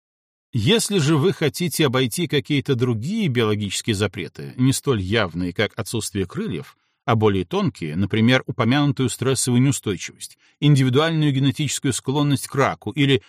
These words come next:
невозможность видеть в ультрафиолетовом диапазоне,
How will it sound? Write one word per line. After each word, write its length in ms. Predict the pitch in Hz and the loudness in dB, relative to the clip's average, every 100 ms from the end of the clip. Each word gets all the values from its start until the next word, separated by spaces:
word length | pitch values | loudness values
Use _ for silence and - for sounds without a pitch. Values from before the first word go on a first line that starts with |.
| _ | _
невозможность 760 | 131 135 131 117 180 120 139 - | 2 4 4 2 0 2 0 0
видеть 460 | 107 139 143 123 110 | -4 -2 -2 -2 -2
в 60 | |
ультрафиолетовом 760 | 143 139 131 - 123 123 120 113 | -4 -2 -2 0 2 2 2 2
диапазоне, 680 | 113 107 104 175 190 90 | 2 0 -2 -2 -4 -6